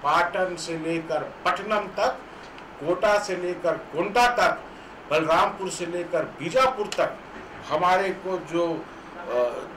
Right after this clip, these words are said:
जन समर्थन मिला है, जैसे लोग मेरे पिताजी को देखने सुनने आते थे, उनको प्यार करते थे,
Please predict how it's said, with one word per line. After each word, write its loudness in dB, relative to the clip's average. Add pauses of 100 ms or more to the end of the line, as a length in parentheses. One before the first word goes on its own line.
(180)
जन 2
समर्थन 2
मिला 2
है, 0
जैसे -2
लोग -2
मेरे 2
पिताजी 0
को -8
देखने -2
सुनने -4
आते 0
थे, -8
उनको 0
प्यार 2
करते -4
थे, 0